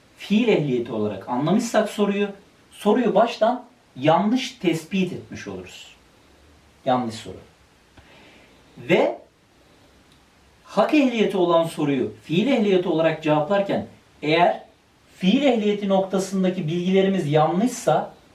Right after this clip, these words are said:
bu tamamen yanlış tespit edilen ve yanlış cevap verilen bir soru olur. Bundan zaten puan almayı beklememek gerekiyor. Evet, birinci ihtimalimiz bu. İkinci ihtimalimiz şudur.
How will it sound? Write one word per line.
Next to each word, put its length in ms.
bu 140
tamamen 640
yanlış 380
tespit 400
edilen 400
ve 100
yanlış 500
cevap 400
verilen 340
bir 80
soru 300
olur. 280
Bundan 420
zaten 460
puan 200
almayı 440
beklememek 560
gerekiyor. 420
Evet, 220
birinci 320
ihtimalimiz 580
bu. 200
İkinci 360
ihtimalimiz 600
şudur. 440